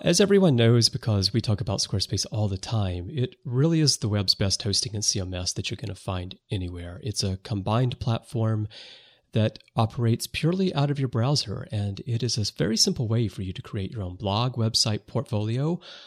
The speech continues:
or an online store with the integrated commerce feature.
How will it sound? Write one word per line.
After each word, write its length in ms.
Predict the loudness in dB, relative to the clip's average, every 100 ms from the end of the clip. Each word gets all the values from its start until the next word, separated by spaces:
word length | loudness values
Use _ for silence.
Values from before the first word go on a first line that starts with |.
| -20
or 300 | -4 0 0
an 220 | 2 0 -2 0
online 460 | 0 2 0 2
store 420 | 2 2 2 0
with 160 | 0 -2
the 80 | -2
integrated 560 | -4 -4 -2 -2 -4
commerce 580 | -6 -2 0 0 0 2 2
feature. 440 | 0 -6 -8 -12